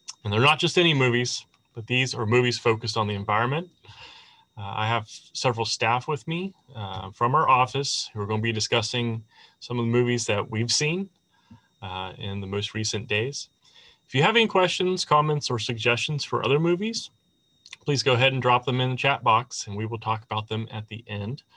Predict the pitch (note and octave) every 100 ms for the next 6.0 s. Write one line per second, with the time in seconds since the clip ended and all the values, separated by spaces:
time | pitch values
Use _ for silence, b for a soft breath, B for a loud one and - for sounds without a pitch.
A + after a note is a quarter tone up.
0 | b b b b - G2 A2+ A2+ B2 B2
1 | A2+ A#2 C#3 A2+ G#2+ A#2 A2+ A#2+ A#2+ B2+
2 | A#2+ A#2+ A2 A#2+ D3+ G#3+ D#3+ A#2+ A2 G#2
3 | G#2+ G#2+ G#2 - G#2+ G#2 G#2 G2+ - G2
4 | G#2 A#2+ - _ B B B B B A2
5 | F#2 G2 G#2+ G#2+ G#2+ G#2+ A2+ A#2+ C3+